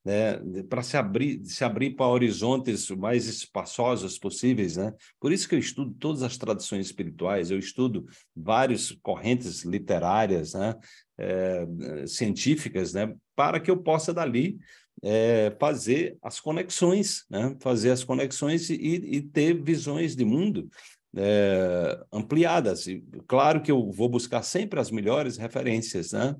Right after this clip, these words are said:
Vou buscar referências, porque dentro, dentro de, de, de, de, se você pegar dentro da política, você vai pegar dentro da política pessoas íntegras em todas as áreas. Você vai pegar um, um, um liberal que é íntegro, um neoliberal,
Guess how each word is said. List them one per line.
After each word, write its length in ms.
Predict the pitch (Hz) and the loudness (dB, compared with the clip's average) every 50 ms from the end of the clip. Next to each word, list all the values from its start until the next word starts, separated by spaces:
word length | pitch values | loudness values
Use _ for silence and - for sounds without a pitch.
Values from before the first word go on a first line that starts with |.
| 147 _ _ _ _ _ _ _ _ - | -10 _ _ _ _ _ _ _ _ -4
Vou 100 | 98 95 | -2 0
buscar 400 | 92 98 98 - - 104 101 104 | 0 0 -2 -2 0 0 2 2
referências, 500 | 101 104 117 110 127 123 117 123 123 123 | 2 0 0 0 2 4 4 4 2 2
porque 220 | - 120 117 - 135 | -2 -2 0 0 0
dentro, 600 | 113 113 135 202 247 247 247 156 135 113 - - - - _ _ _ _ - | 2 4 4 4 4 4 4 4 2 2 2 0 -10 -20 _ _ _ _ -18
dentro 440 | 87 85 101 123 143 139 - 120 117 | -6 0 2 2 2 2 2 0 0
de, 240 | 104 98 101 107 95 | 2 2 2 0 0
de, 220 | 82 80 98 98 | 0 0 -2 -2
de, 220 | 85 80 90 92 | -2 -2 -4 -4
de, 200 | 85 87 95 90 - - - - | -2 -4 -4 -4 -6 -10 -20 -12
se 100 | - - | -6 -4
você 200 | 110 - - 131 | 0 0 2 4
pegar 300 | 120 143 113 120 123 113 | 4 4 4 6 4 4
dentro 320 | 107 117 131 127 131 110 | 4 4 2 2 2 2
da 120 | 98 107 | 2 2
política, 640 | 104 - - 98 90 87 123 185 208 - - - - | 2 2 0 -2 0 2 0 0 0 -2 -6 -4 -2
você 240 | 101 104 104 - 135 | -2 -2 -2 -2 -2
vai 140 | 120 131 127 | 0 0 0
pegar 280 | 127 123 101 104 107 | 0 0 0 0 0
dentro 220 | 98 101 104 98 101 | 0 0 -2 -2 -2
da 80 | 98 | -2
política 400 | 92 - - 92 123 123 - - | -2 -2 -2 -4 -4 -2 -2 -4
pessoas 460 | 202 - 202 185 185 - 226 254 190 135 | -2 0 -2 -2 0 0 0 2 2 2
íntegras 480 | 175 220 202 170 120 104 104 101 95 | 2 2 2 0 0 0 0 -2 -2
em 80 | 101 98 | -2 -2
todas 320 | 98 123 147 175 185 185 | -2 -2 -2 -2 -4 -4
as 160 | 185 180 147 | -4 -2 0
áreas. 360 | 113 107 135 165 165 107 82 87 | 2 2 2 2 0 -2 -2 -4
Você 200 | 92 90 - 101 | -8 -8 -4 -4
vai 140 | 104 107 | -2 -2
pegar 440 | 107 - 117 98 104 104 104 104 - - - - _ _ - | 0 0 2 4 4 2 2 2 -2 -10 -20 -20 _ _ -6
um, 100 | 101 101 | -4 -4
um, 580 | - - 95 95 - - 98 98 87 - 87 | -2 -2 -2 -2 -2 -2 -2 -2 -2 -2 -2
um 40 | 92 | 0
liberal 520 | 92 110 104 107 104 92 92 95 101 101 98 | 0 2 4 4 4 6 6 6 4 4 4
que 100 | - 90 | 0 -2
é 40 | |
íntegro, 320 | 82 95 117 - - 82 85 | -2 -2 -2 -2 -2 -2 0
um 40 | 90 | 2
neoliberal, 760 | 101 98 98 98 92 85 82 78 78 92 107 110 101 - | 2 2 2 2 2 0 0 0 0 2 2 2 2 0